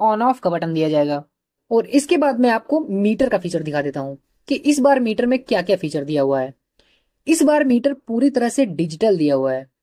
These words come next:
तो देखते हैं, यहाँ पे बहुत सारी चीजें दिखा रही हैं,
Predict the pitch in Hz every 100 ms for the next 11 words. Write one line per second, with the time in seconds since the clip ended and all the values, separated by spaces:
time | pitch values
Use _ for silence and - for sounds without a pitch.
0 | _ _ _ _ 233 202 208 294 349 311
1 | 285 277 247 214 240 247 226 226 208 202
2 | 180 175 185 170 160